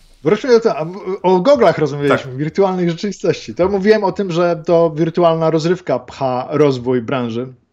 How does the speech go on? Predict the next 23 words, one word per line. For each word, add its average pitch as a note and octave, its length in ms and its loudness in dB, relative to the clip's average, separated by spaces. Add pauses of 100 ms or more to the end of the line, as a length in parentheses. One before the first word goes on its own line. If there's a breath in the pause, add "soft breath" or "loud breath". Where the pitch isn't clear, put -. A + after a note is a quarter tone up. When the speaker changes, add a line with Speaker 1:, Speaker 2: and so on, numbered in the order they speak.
(120)
Speaker 1:
I C#3+ 160 0
sądzę, D#3 400 0
no E3+ 140 2
i D3+ 40 2
z D3+ 60 -2
goglami E3+ 400 2
jest, - 260 -4
jest D#3+ 240 -4
podobnie. D3 460 -2 (480 loud breath)
To C#3 100 2
jednak C#3+ 540 0
są F#3 200 0
oczywiście F3 320 -2
gogle D#3+ 260 4
dla D3+ 120 2
profesjonalistów. D3+ 840 -4
Jest D3 160 -2
teraz D3 180 2
taka D3 200 -2
firma, E3+ 280 0
która C#3 180 -4
się D3+ 100 -6
nazywa, C#3 460 0